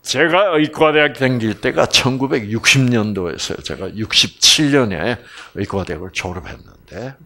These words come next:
음, 졸업한 지 오십이 년이 지났구만요. 참, 그러고 보니 나이 들긴 들었다 그렇죠. 음, 음.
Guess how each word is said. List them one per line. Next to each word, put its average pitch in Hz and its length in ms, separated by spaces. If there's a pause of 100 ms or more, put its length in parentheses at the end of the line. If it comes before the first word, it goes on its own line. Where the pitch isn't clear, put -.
음, 85 200 (500)
졸업한 127 520
지 101 80
오십이 107 720
년이 113 300
지났구만요. 82 920 (960)
참, - 280
그러고 92 340
보니 90 240 (1900)
나이 107 320
들긴 110 380
들었다 107 420
그렇죠. 95 360
음, 92 580
음. 107 240